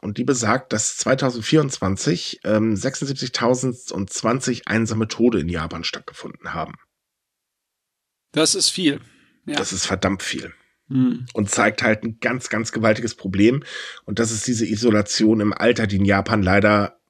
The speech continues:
Speaker 1: vorherrscht.
Speaker 2: Ja, das ist teilweise sogar ein wenig kulturell bedingt.
Speaker 1: Mhm.
Speaker 2: Es gibt wirklich diese also meiner Meinung nach dämliche Denkweise,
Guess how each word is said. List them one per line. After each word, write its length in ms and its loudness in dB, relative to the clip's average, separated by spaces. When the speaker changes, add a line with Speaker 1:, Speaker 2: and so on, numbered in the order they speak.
Speaker 1:
vorherrscht. 680 -4
Speaker 2:
Ja, 320 4
das 160 0
ist 340 -2
teilweise 580 2
sogar 500 2
ein 200 6
wenig 260 4
kulturell 540 4
bedingt. 640 0
Speaker 1:
Mhm. 280 -2
Speaker 2:
Es 180 -2
gibt 260 -4
wirklich 460 2
diese 800 6
also 280 0
meiner 260 4
Meinung 320 8
nach 200 2
dämliche 680 2
Denkweise, 880 2